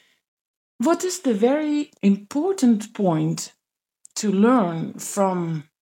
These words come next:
that moment on the fifth and the sixth and the seventh of December, when indeed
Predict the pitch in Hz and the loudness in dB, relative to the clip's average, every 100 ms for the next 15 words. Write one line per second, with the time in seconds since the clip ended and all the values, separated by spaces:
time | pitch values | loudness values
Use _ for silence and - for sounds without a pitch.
0 | - 240 233 196 175 165 165 160 160 - | -2 0 4 4 4 0 -4 -4 -4 -4
1 | 175 170 165 135 131 - - 226 208 - | -4 -4 -6 -6 -6 -8 -2 0 0 0
2 | - 175 165 - 185 175 - - - _ | -6 -4 -4 -6 -8 -8 -8 -10 -16 _
3 | _ _ _ 180 170 165 - 165 165 156 | _ _ _ -8 -6 -6 -4 -4 -4 -6
4 | 156 - - - 170 - 175 165 160 156 | -6 -10 -12 -8 -4 -2 -2 -2 -6 -4
5 | 165 170 165 202 190 156 | -2 -2 2 4 2 0